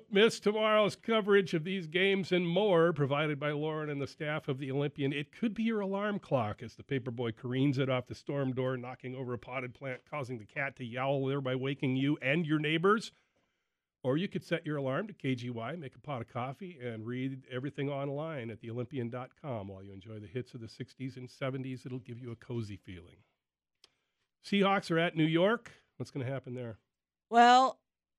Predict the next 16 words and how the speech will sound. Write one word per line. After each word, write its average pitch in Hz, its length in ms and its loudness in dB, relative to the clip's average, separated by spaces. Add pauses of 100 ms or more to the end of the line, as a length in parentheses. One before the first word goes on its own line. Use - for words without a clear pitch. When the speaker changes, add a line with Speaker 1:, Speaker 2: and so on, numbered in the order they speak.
(460)
Speaker 2:
one 220 260 0
of 226 140 -4
my 220 160 -4
teams 214 420 -8
is 190 140 -14
gonna 180 180 -12
win. 180 120 -20 (420)
Speaker 1:
<laughs> - 580 10
Speaker 2:
So, 180 580 4
I'm 202 200 6
a 214 80 4
big 202 260 2
Giants 196 520 0
fan, 180 300 -4
Speaker 1:
All 131 100 2
right. 131 240 0